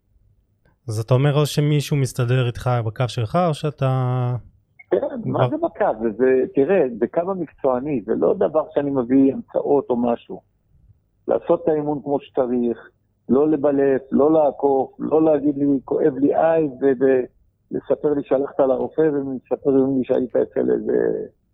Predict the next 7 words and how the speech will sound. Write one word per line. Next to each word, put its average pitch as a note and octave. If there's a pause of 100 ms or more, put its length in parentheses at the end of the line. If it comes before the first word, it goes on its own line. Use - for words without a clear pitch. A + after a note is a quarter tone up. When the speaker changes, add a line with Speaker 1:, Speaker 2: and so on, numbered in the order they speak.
(240)
Speaker 2:
או, B2
או, -
או -
איזה A#2
פגן B2+
עובד A#2
אלילים. A2+